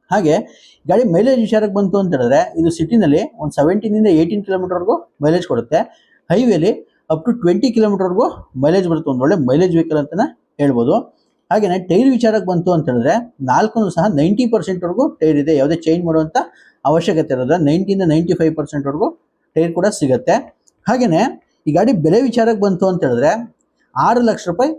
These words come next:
ಇವ್ರ ಆಸ್ಕಿಂಗ್ ಪ್ರೈಸ್ ಇದೆ. ಬಂದ್ರೆ ಹೆಚ್ಚು ಕಮ್ಮಿ ಮಾತಾಡಿ ತಗೊಂಡು ಹೋಗ್ಬೋದು, ಒಂದು ಒಳ್ಳೆ ಬೆಸ್ಟ್ ಪ್ರೈಸ್ಗೆನೆ ಕೂಡ ಮಾಡ್ಕೊಡ್ತೀನಿ ಅಂತ ಹೇಳಿದ್ರೆ. ಲೋನು ಅಂತ ಬಂದ್ರೆ ಆರಾಮಾಗಿ ಐದು ಲಕ್ಷದವರೆಗೂ ಲೋನ್ ಆಗುತ್ತೆ. just ಒಂದು ಲಕ್ಷ ಡೌನ್ ಪೇಮೆಂಟ್ ಮಾಡಿ ಈ ಗಾಡಿನ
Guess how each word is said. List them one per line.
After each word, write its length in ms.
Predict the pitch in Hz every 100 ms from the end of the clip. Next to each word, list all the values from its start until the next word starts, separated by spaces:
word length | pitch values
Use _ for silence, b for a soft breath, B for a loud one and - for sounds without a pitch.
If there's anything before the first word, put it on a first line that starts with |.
| -
ಇವ್ರ 120 | 156 143
ಆಸ್ಕಿಂಗ್ 300 | 170 196 208 180
ಪ್ರೈಸ್ 220 | 151 131 123
ಇದೆ. 100 | 202 311 _ _ _ _ - 143 147 143
ಬಂದ್ರೆ 240 | 170 180 381 - b b
ಹೆಚ್ಚು 180 | 156 208 214
ಕಮ್ಮಿ 180 | 214 196 160
ಮಾತಾಡಿ 320 | 165 165 233 320 -
ತಗೊಂಡು 280 | 139 170 165
ಹೋಗ್ಬೋದು, 240 | 131 120 170
ಒಂದು 100 | 139
ಒಳ್ಳೆ 120 | 139 170
ಬೆಸ್ಟ್ 180 | 143 - -
ಪ್ರೈಸ್ಗೆನೆ 340 | 165 147 165 160
ಕೂಡ 80 | 208 - -
ಮಾಡ್ಕೊಡ್ತೀನಿ 460 | 131 - 147 - 135
ಅಂತ 100 | 139 120
ಹೇಳಿದ್ರೆ. 300 | 113 123 180 - b b b 135
ಲೋನು 200 | 180 247
ಅಂತ 180 | 240 170
ಬಂದ್ರೆ 320 | 139 131 156 190 - 127
ಆರಾಮಾಗಿ 320 | 156 175 175
ಐದು 220 | 139 165 175
ಲಕ್ಷದವರೆಗೂ 480 | 175 165 147 143 220 320 _ _ _ 131
ಲೋನ್ 180 | 165 190
ಆಗುತ್ತೆ. 260 | 147 123 175 151
just 160 | 160 160 143
ಒಂದು 140 | 156
ಲಕ್ಷ 160 | 156 - 147
ಡೌನ್ 160 | 151 170
ಪೇಮೆಂಟ್ 260 | 175 165 151
ಮಾಡಿ 140 | 151 277 - _
ಈ 60 | 143
ಗಾಡಿನ 220 | 127 151